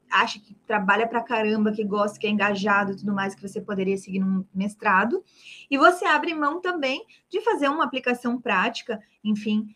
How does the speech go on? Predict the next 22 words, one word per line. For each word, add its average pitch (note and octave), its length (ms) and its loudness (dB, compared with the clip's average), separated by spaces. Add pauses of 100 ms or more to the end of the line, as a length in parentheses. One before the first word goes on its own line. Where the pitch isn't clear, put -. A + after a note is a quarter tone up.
(140)
da, G3 280 0
de G3 140 0
um G#3+ 280 2
problema G#3 480 2
do G#3+ 120 0
dia G#3+ 200 2
a - 20 0
dia G#3+ 380 0
que A3 100 -4
a G#3+ 60 -2
gente G#3 280 0
vive, A3 480 -4
já G#3+ 380 4
tentando A#3+ 480 -2
aplicar A3+ 360 -2
aquela G#3 260 -4
formação G#3+ 500 -2
no G#3 80 0
nosso A3 320 -4
dia A#3+ 140 -6
a D#4 40 -8
dia. A3+ 240 -6